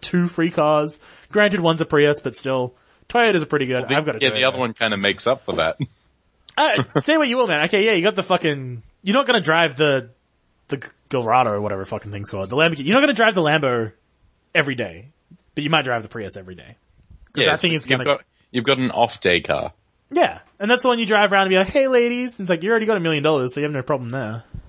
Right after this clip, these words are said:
Speaker 2: And then you, you take the Lambo to the nightclubs.
Speaker 1: Yeah, and then you're like, "Hey," and then some guy boosts you for it, and then you race him.
Speaker 2: <laughs> And then you're all sad.
Speaker 1: And then you're all sad, like, "Oh, I won that in a fucking thing." Well, you pre-ordered it. I pre-ordered my car. That's probably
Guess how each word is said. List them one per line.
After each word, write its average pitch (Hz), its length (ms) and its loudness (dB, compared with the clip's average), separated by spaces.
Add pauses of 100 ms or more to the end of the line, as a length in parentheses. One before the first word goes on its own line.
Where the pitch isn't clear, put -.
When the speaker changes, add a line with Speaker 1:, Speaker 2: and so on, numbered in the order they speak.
(140)
Speaker 2:
And 113 140 0
then 120 120 2
you, 117 360 2
you 113 220 -2
take 113 280 -2
the 110 300 4
Lambo 104 320 4
to 110 120 -6
the 110 60 -2
nightclubs. - 500 0 (320)
Speaker 1:
Yeah, 196 220 0
and 147 120 -2
then 170 80 -4
you're 165 180 0
like, 147 160 0
"Hey," 165 240 2
and 127 100 -4
then 143 100 -4
some 151 120 -6
guy 143 160 2
boosts 143 360 -2
you 120 100 -8
for 110 260 -6
it, 107 220 -14
and 131 100 -12
then 131 140 -10
you 120 80 -12
race 131 240 -4
him. - 60 -10 (180)
Speaker 2:
<laughs> 170 260 2
And 110 220 0
then 98 100 -4
you're 95 160 -6
all 90 120 -8
sad. 82 460 -6
Speaker 1:
And 151 120 -4
then 156 60 -4
you're 160 100 4
all 156 80 2
sad, 156 160 2
like, 156 140 0
"Oh, 247 140 2
I 185 200 4
won 214 200 2
that 208 140 4
in 202 100 0
a 190 100 -6 (220)
fucking 196 400 -2 (340)
thing." 165 280 -4
Well, 143 160 2
you 135 60 0
pre-ordered 117 400 -2
it. 104 100 -12 (680)
I 151 100 0
pre-ordered 196 420 4
my 196 160 4
car. 156 300 4
That's 147 260 -8
probably - 180 -16